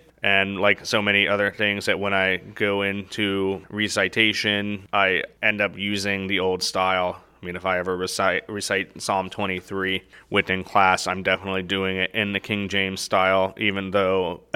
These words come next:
<laughs> I'm born, uh, I've been born and raised Catholic my whole life. It's just more poetic and easier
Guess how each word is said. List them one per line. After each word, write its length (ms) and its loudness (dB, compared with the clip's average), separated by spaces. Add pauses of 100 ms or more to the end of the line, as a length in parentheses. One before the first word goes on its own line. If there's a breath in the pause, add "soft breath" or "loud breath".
<laughs> 240 -18
I'm 240 -4
born, 520 -2
uh, 200 2
I've 100 -2
been 160 -2
born 320 -2
and 100 -6
raised 300 0
Catholic 540 -2
my 180 0
whole 220 -4
life. 400 2 (360 loud breath)
It's 220 2
just 240 -2
more 240 -2
poetic 560 0
and 220 -6
easier 560 -4